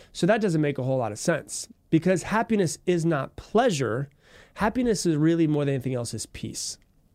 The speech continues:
If you wake up and you're happy, usually you wake up and you're in a sense of calmness,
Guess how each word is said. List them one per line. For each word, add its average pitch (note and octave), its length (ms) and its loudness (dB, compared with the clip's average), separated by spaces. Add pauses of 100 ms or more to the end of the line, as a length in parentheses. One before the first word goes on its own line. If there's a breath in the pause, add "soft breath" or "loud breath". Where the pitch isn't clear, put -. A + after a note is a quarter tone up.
(120)
If D3+ 120 2
you B3+ 140 4
wake B3+ 240 2
up D3 300 2
and D#3+ 160 2
you're C#3+ 140 0
happy, G#3+ 600 -2 (760 soft breath)
usually D3 840 4 (260)
you D3+ 160 2
wake E3+ 240 2
up C#3+ 220 0 (100)
and C#3 160 -2
you're C#3 100 0
in D3 160 -2
a D3 60 0
sense C3+ 460 -4 (100)
of B2+ 460 -4 (320)
calmness, B2+ 680 -4